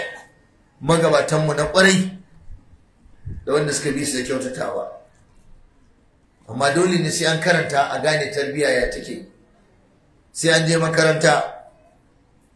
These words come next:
a gane ta don a yi ta kan daidai. Duk uba ko uwar da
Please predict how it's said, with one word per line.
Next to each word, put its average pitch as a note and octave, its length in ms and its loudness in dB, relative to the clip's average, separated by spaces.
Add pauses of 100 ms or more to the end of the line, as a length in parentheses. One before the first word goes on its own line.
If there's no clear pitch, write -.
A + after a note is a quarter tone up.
(340)
a B2 100 -6
gane E3 420 2
ta A#2+ 440 -4 (360)
don E3+ 240 -2
a D3 60 0
yi D3 160 0
ta C3 220 0
kan C3 160 -4
daidai. A#2 380 -8 (1040)
Duk F3+ 280 0
uba E3 280 4
ko E3+ 80 2 (140)
uwar F3 300 2
da - 340 -2